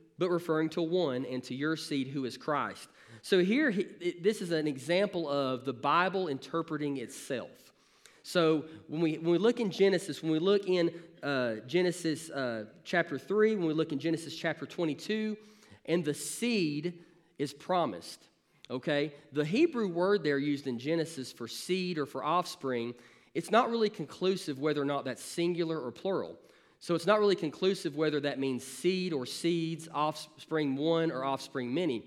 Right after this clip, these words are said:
But here Paul is interpreting the scripture to say that in this case it indeed is singular, talking about one, talking about one person. And here he interprets who that person is,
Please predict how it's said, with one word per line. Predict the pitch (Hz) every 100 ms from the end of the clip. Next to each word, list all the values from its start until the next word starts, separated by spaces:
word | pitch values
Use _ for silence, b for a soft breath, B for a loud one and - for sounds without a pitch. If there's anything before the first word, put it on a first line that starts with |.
| B B B B B B
But | 160
here | 185 269
Paul | 226 - 269 233 180
is | 156 147 - b b -
interpreting | 156 - 262 - 175
the | 143
scripture | - 226 262 -
to | 165
say | 135 165 131 123 - B B B
that | 165
in | 160
this | 175 262 -
case | - 226 180 -
it | 185
indeed | 180 160 170 175
is | 165 180 170 151
singular, | - 170 147 113 80 80 _ b b b b
talking | 196 170 160
about | 147 123
one, | 123 113 151 123 90 90 -
talking | 160 147 143
about | 127 110
one | 127 160 160 165 165 B -
person. | 190 180 - 101 82 B B
And | 147
here | 151 220 277 208
he | 196 185
interprets | 175 202 220 180 -
who | 208
that | 175 165 165
person | 180 160 156
is, | 202 220 165 165